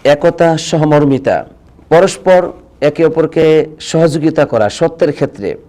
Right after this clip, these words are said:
এবং মতবিরোধ, দলাদলি, বিচ্ছিন্নতা পরিহার করা, এটা হচ্ছে এমন একটি নিয়ামত যা হচ্ছে হিসনুন, মানে সু-, একটি সুরক্ষিত দুর্গের মতো, যেখানে সমাজ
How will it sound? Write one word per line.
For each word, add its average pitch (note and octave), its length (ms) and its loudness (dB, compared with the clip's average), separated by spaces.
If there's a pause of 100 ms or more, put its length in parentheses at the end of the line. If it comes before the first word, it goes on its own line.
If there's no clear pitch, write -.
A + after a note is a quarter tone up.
(400)
এবং C3+ 420 0 (340)
মতবিরোধ, D3 800 0
দলাদলি, C3 560 2
বিচ্ছিন্নতা D#3+ 720 -2
পরিহার D3 380 0
করা, G2 340 -2 (400)
এটা B2+ 180 -4
হচ্ছে B2+ 380 -6
এমন B2+ 260 -2
একটি C#3 200 -6
নিয়ামত C3 380 0 (380)
যা G#2+ 120 -2
হচ্ছে A2+ 520 -4
হিসনুন, D3+ 640 -6 (920)
মানে G#2 380 -4
সু-, - 300 -20 (220)
একটি A2+ 500 -8
সুরক্ষিত E3+ 760 -2 (240)
দুর্গের D#3 440 2
মতো, A2 340 -6 (600)
যেখানে F#3 580 -2 (340)
সমাজ D#3+ 560 0